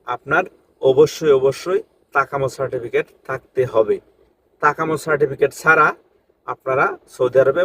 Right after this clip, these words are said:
প্রবেশ করতে পারবেন না। তো ওই যে জব ক্যাটাগরি, ওই যে জব ক্যাটাগরিতে ওই কাজে যে এখনো পর্যন্ত তাকামো সার্টিফিকেট লাগে নাই, যে কোনো সময় মানে নিয়ম জারি হয়ে যাইতে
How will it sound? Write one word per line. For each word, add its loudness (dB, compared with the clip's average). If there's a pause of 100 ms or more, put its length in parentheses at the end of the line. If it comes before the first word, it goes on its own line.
প্রবেশ 0
করতে -2 (140)
পারবেন -2
না। -20 (540)
তো 2
ওই 4
যে 8
জব 2
ক্যাটাগরি, -2 (720)
ওই 2
যে -2
জব 4
ক্যাটাগরিতে 2 (1120)
ওই 0
কাজে 2
যে 2
এখনো -2
পর্যন্ত 0 (160)
তাকামো -4
সার্টিফিকেট 0
লাগে 4
নাই, -10 (400)
যে 6
কোনো 0 (100)
সময় 0 (920)
মানে 0
নিয়ম 4
জারি 4
হয়ে 6
যাইতে -2